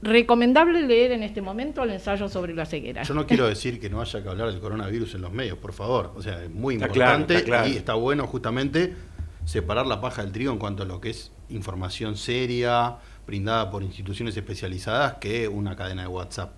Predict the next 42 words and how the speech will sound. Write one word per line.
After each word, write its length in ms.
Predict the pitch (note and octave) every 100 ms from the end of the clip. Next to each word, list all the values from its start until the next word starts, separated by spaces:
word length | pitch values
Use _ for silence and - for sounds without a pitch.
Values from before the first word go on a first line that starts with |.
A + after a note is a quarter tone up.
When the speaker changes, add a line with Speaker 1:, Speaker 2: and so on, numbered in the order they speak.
| - - - - - - - - - - - -
Speaker 2:
Quizás, 680 | - B2+ - G3 E3+ - - -
lamento, 840 | G2+ G2+ D3 C3+ A2 G2+ B2 D#3+ D#3+
que 80 | G2
no 120 | B2+
se 140 | - A#2+
hubiera 280 | B2 A#2
dado 420 | A2+ A#2+ G#2 G#2 -
ese 340 | C#3+ - A#2+
espacio 640 | G2 - C#3+ C3 - A#2 B2
a 160 | G#2+
otros 320 | A#2+ D#2+ C#3 D#2
problemas 480 | G#2+ A2+ B2+ B2
de 80 | G#2
Speaker 3:
Así 80 | F2+
Speaker 2:
salud 300 | G2+ G#2+ C3
Speaker 3:
es. 60 | A2+
Speaker 2:
importantes 500 | A2 G#2 B2+ B2 G#2
que 80 |
ha 40 | G2+
tenido 280 | G#2 A2 G#2+
el 60 |
Speaker 3:
Así 40 | G2+
Speaker 2:
país, 320 | B2+ B2+ C#3
Speaker 3:
es. 80 | - - - - -
Speaker 2:
y 140 | A2
quizás 240 | G2+ G#2 C3
hubiera 240 | B2 A#2
sido 280 | - B2 A#2+
bueno 380 | C3 C3+ B2+ G2+
para 200 | G#2+ G#2+
alertar 360 | G2+ G2+ C3+
a 40 | B2+
la 60 |
población 520 | A2 A2 A2 A#2+ C3+ A2+
sobre 460 | A2 A2 A2 A2
no 160 | A2 A2+
dejar 320 | G#2+ - G#2+
agua 220 | A2 G#2+
estancada, 800 | G2+ A#2 A#2+ C#3 C#3 C3+ C3 A#2+
etcétera, 420 | G#2+ C3+ B2 A2+ G2+
todas 160 | A#2+
las 220 | G#2+ -